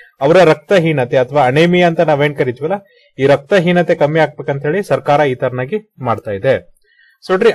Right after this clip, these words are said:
iron fortification ಅಂದ್ರೆ ಈಗ iron ಅನ್ನ ನಾವೇನ್ ಬಲವರ್ಧನೆ ಮಾಡ್ತೀವಲ್ಲ, ಇದರಿಂದ excessive ಆಗಿ iron ಅನ್ನ ತೆಗೆದುಕೊಂಡ್ರೆ, ಅಂದ್ರೆ ನಾವು ಏನು ಪ್ರಮಾಣದಲ್ಲಿ ತೆಗೆದುಕೊಳ್ಬೇಕು ಅಥವಾ ನಮ್ಮ ಆಹಾರಕ್ಕೆ ಎಷ್ಟು, ನಮ್ಮ ದೇಹಕ್ಕೆ ಎಷ್ಟು ಬೇಕಲ್ಲ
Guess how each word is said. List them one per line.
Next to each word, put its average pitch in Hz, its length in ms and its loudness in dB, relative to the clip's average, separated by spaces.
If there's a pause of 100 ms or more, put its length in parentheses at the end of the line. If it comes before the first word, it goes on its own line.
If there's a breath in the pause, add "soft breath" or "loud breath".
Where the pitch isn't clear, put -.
(120)
iron 202 300 4
fortification 151 640 -4
ಅಂದ್ರೆ 156 160 -2
ಈಗ 190 100 0 (460)
iron 180 260 2
ಅನ್ನ 185 200 0
ನಾವೇನ್ 160 300 0
ಬಲವರ್ಧನೆ 156 580 2
ಮಾಡ್ತೀವಲ್ಲ, 131 380 -6 (500 soft breath)
ಇದರಿಂದ 202 360 2 (200)
excessive 190 420 0
ಆಗಿ 180 140 2 (100)
iron 160 240 4
ಅನ್ನ 160 180 0
ತೆಗೆದುಕೊಂಡ್ರೆ, 120 500 -2
ಅಂದ್ರೆ 185 220 0
ನಾವು 160 140 0 (560)
ಏನು 190 220 4
ಪ್ರಮಾಣದಲ್ಲಿ 170 580 2
ತೆಗೆದುಕೊಳ್ಬೇಕು 139 640 -2
ಅಥವಾ 139 220 0
ನಮ್ಮ 143 140 -2 (100)
ಆಹಾರಕ್ಕೆ 165 400 2
ಎಷ್ಟು, - 260 -4
ನಮ್ಮ 139 140 -2 (100)
ದೇಹಕ್ಕೆ 165 320 0
ಎಷ್ಟು 156 160 -6
ಬೇಕಲ್ಲ 151 260 -4